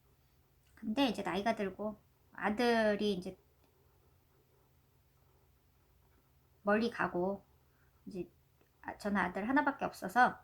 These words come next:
아들이 멀리 가고 나니까 이제 둘밖에 안 남잖아요. 그러니까 더 애틋하고,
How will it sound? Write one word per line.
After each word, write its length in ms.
아들이 260
멀리 260
가고 220
나니까 220
이제 120
둘밖에 380
안 140
남잖아요. 600
그러니까 380
더 460
애틋하고, 680